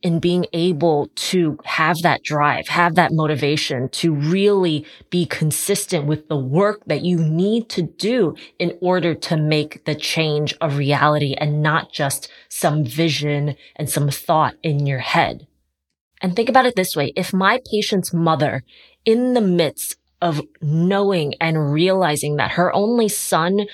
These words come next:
was dying, if she was able to turn it around and compose herself because she told herself, "My son needs me and it's not about me right now," what's possible for us?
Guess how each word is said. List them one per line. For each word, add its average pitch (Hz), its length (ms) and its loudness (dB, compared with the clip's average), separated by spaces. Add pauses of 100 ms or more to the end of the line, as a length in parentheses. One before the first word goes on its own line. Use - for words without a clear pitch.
(200)
was 143 260 0
dying, 147 880 -2 (200)
if 170 100 0
she 262 640 -2
was 190 320 0
able 160 640 0
to - 180 -4
turn 185 400 -2
it 185 140 2
around 156 520 2
and 156 120 -4
compose 175 640 0
herself - 560 0 (300)
because 165 260 -2
she 190 220 -4
told 175 300 0
herself, 170 380 0
"My 147 180 0
son 180 520 0 (320)
needs 160 480 0
me 285 320 -2 (280)
and 165 120 2
it's 156 160 -4
not 180 220 2
about 165 260 4
me 156 420 0
right 175 360 2
now," 156 600 0 (260)
what's 233 320 -2
possible 190 480 0
for - 260 0
us? - 420 -2